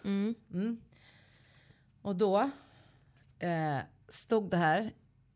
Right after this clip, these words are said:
Speaker 2: eh, jag kan läsa snabbt, om en, eh, baseballspelare.
Speaker 1: Mm.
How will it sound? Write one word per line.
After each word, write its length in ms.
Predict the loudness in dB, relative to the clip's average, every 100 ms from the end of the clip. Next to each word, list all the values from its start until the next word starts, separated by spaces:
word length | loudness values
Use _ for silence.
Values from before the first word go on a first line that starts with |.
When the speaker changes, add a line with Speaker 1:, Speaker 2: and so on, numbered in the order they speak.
| _ _
Speaker 2:
eh, 400 | -4 -2 -2 -2
jag 140 | -4
kan 180 | -2 0
läsa 260 | 2 0 -2
snabbt, 380 | -4 -4 -6 -4
om 480 | 0 2 2 0 0
en, 460 | 0 2 2 2 2
eh, 500 | 2 0 0 -2 -4 -8 -18 _ _ _ _ _ _ _ _ _ _ _ _ -14
baseballspelare. 1200 | 2 4 4 2 0 0 0 4 4 4 2 -4 -10 _
Speaker 1:
Mm. 260 | -2 0 -2